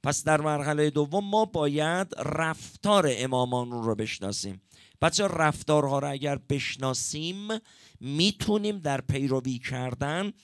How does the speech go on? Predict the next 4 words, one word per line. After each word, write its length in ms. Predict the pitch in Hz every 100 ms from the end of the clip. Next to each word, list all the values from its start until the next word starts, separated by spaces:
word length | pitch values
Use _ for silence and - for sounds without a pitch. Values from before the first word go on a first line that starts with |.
| _ _
تصمیم 680 | - 127 - 127 131 127 123
گیری 600 | 120 117 117 117 151 220
کنیم. 460 | 202 151 127 113 98 _ _ - - _
مثلاً 640 | 120 135 156 147 202 131